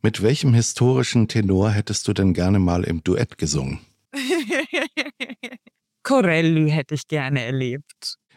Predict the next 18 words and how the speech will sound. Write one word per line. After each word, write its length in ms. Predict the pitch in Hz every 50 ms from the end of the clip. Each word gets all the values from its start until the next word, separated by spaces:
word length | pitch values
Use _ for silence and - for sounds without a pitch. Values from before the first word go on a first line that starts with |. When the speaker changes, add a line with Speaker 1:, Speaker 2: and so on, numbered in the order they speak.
| _ -
Speaker 1:
Wenn 140 | 101 101 101
du 140 | 107 104
Corelli 480 | - - 107 98 92 107 123 139 139 135
nennst, 520 | 127 123 123 127 131 - - - - 110
meinst 320 | 107 104 104 107 117 - -
du 60 | 113
natürlich 480 | 110 107 101 - - 113 107 101 - -
Franco 460 | - - 113 110 117 113 - 107 95
Corelli 580 | - - 95 95 95 92 90 87 82 78 78
und 240 | - - 85 90 78
nicht 300 | 92 113 110 - - -
den 160 | 98 90 90
Komponisten 680 | - 110 101 95 - 104 113 127 135 - - - 98 98
Arcangelo 760 | 104 101 90 - - - 139 127 107 101 110 95 92 92 87
Corelli. 600 | - 107 98 90 90 87 82 - - 143 127 - -
<laughs> 140 | - - _ _ _ - - - - _ _ -
Speaker 2:
Genau. 300 | 302 294 269 220 170 156 _ -
Nee, 260 | 254 262 285 220 165